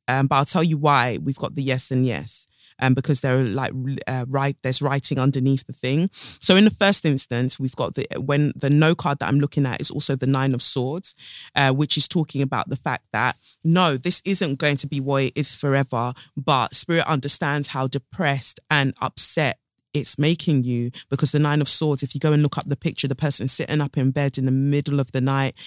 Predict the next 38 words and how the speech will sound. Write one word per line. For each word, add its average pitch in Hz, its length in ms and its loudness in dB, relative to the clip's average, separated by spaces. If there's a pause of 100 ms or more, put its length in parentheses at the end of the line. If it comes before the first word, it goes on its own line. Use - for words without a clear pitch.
(220)
and 131 340 0
you 131 100 -4
see 143 240 2
the 131 120 0
swords, - 880 0 (160)
um, 131 520 0
running 139 280 2
horizontally. 135 880 0
So 127 440 0
it 131 100 -6
just - 180 2
goes 135 240 2
to - 100 0
show 151 340 2
that - 280 -8
it's, - 340 -4 (240)
they, - 300 -10
they 139 140 0
can't 165 280 2
sleep, 139 320 2
they - 100 0
can't - 280 -2
rest. 143 220 2
And 135 120 0
also 131 480 0 (280)
with 143 120 -2
the 135 60 -2
Mars 135 300 2
retrograde 127 580 -4
as 127 180 -2
well, 131 320 -2 (720)
the 147 140 2
opposition 135 420 0
that 107 120 -4
it 131 60 -4
was 135 120 0
having 135 320 -4
to 123 320 0